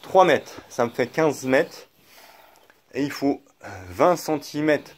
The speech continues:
par poule. Donc en fait il faut faire fois cinq. Quinze fois cinq fois zéro deux, c'est comme si on faisait fois cinq. Euh, ça fait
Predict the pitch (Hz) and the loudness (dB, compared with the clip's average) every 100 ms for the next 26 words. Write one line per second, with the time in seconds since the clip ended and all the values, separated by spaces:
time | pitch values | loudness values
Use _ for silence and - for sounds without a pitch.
0 | - 131 - - - 240 202 92 78 - | -2 0 -2 -6 6 8 8 6 -2 -14
1 | _ _ _ _ _ _ _ _ _ _ | _ _ _ _ _ _ _ _ _ _
2 | _ - 107 117 110 127 120 - 85 - | _ -10 -8 -6 -6 -8 -10 -14 -14 -14
3 | - 104 - 107 - - _ _ _ _ | -8 -6 -6 -10 -12 -20 _ _ _ _
4 | - - _ - 139 131 90 - _ - | -20 -20 _ -2 0 0 -4 -12 _ -20
5 | - 110 - - - 87 110 - _ _ | -4 -4 -4 -14 -10 -8 -8 -12 _ _
6 | _ _ _ _ - 120 104 98 98 113 | _ _ _ _ 0 0 2 0 0 -2
7 | - 92 92 85 82 - 87 202 208 _ | -4 -8 -6 -8 -8 -8 -8 -10 -12 _
8 | - - - _ _ _ _ _ - _ | -20 -20 -20 _ _ _ _ _ -20 _
9 | _ 143 147 143 143 139 139 135 131 131 | _ 2 4 6 6 4 4 2 0 -4
10 | 135 - 113 110 98 | -6 -4 -2 0 -2